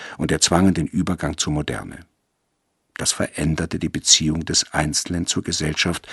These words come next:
in grundlegender Weise. War früher personale Identität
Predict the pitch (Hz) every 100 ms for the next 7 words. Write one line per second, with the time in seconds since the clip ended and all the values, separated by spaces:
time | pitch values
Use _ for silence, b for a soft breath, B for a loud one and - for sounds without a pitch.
0 | B - 85 - 73 - 69 - 78 71
1 | 64 65 80 - _ _ b b b b
2 | b b b b b b - 104 - 143
3 | 139 127 - 95 92 87 82 85 - -
4 | 76 69 - 110 - -